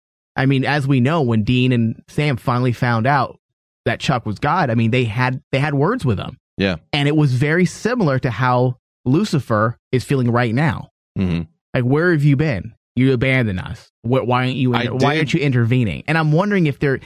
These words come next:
Speaker 1: this is gonna, I'm not saying God's coming back anytime soon, but I'm wondering if this is all gonna
Speaker 2: I think he
Speaker 1: circle
Speaker 2: has to.
Speaker 1: back in some way, uh, because of, I,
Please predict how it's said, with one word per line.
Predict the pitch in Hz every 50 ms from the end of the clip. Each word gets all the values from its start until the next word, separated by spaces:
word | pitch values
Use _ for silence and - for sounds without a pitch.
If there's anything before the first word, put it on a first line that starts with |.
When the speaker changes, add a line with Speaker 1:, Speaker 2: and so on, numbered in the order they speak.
| - - _ _ _
Speaker 1:
this | - 143 - 156
is | 139 127
gonna, | 151 147 139 135 127 123 120 _ _ _ _ _ _ _ - - - -
I'm | 139 151
not | 160 151 147 -
saying | - 156 139 127
God's | 113 131 127 135 131 -
coming | - 139 127 120
back | 131 123 117 127
anytime | 123 113 113 113 113 107
soon, | - - - 202 208 180 151 120
but | 123 127
I'm | 127 127 123
wondering | 123 135 147 151 147 131
if | 120
this | - 131 - 127
is | 110 123
all | - - 98 120 127 135 135
gonna | 123 131 120 117 104 101 95 - _ _ _ _ _ _ _ _ _ _ -
Speaker 2:
I | - 131
think | 131 175 170 170
he |
Speaker 1:
circle | 156 143 127 101
Speaker 2:
has | 95 95 101 104
to. | 127
Speaker 1:
back | 135 156 196 185 127 113 110 _ -
in | - 139 123
some | - - - - 139 131 135 135
way, | 127 120 131 160 185 151 117 113 113 117 - - _ _ _ _ _ _ _ _ _ _ - -
uh, | 123 120 110
because | 123 127 117 - - - 143 151 190 202 165 151
of, | 131 117 107 110 - _ _ _ _ _ _ _ _ _ _ _ -
I, | 160